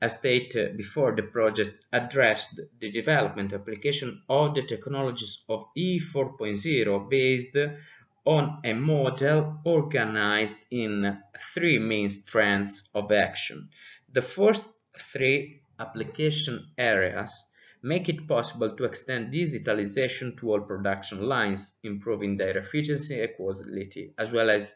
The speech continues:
introducing innovations such, such as the smart tracking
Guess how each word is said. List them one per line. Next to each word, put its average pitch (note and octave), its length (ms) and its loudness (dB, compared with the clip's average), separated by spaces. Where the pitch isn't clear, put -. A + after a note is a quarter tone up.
introducing A#2 1000 -6
innovations G#2+ 720 0
such, G2+ 140 -2
such - 540 -10
as G2 160 2
the G2+ 120 -4
smart A2+ 380 -2
tracking G#2+ 480 -2